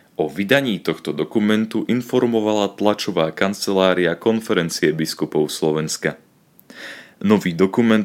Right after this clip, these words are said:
má dvadsať strán a svojím obsahom poukazuje na to, aký veľký potenciál pomôcť tomuto svetu majú kresťanské cirkvi. Pomoc svetu je v súčasnosti, vzhľadom na to, čím si celý svet v súčasnosti prechádza, veľmi potrebná.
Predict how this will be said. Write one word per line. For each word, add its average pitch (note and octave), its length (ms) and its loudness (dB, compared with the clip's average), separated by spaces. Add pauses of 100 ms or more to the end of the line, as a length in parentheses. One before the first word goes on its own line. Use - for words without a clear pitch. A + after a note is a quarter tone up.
má G#2 160 4
dvadsať A2 380 0
strán F#2+ 420 0
a - 140 -8
svojím F2+ 420 0
obsahom A#2 460 0
poukazuje E2 640 0
na E2+ 160 0
to, - 340 -2
aký A#2+ 320 -2
veľký E2+ 380 0
potenciál F#2+ 560 0 (100)
pomôcť G#2+ 560 0
tomuto E2 320 0
svetu G#2 460 -2
majú A2 320 2
kresťanské D#2+ 640 -2
cirkvi. - 560 -6 (480)
Pomoc F#2+ 300 4
svetu A2 420 0
je G#2+ 140 6
v - 80 -4
súčasnosti, A2 800 -2
vzhľadom D#2+ 480 0
na F2+ 160 2
to, F2+ 240 0
čím G#2 320 -2
si F2+ 160 -8
celý D#2+ 260 0
svet - 300 -4
v - 100 -10
súčasnosti - 540 -6
prechádza, F#2 760 0 (160)
veľmi G#2 380 2
potrebná. E2 580 -4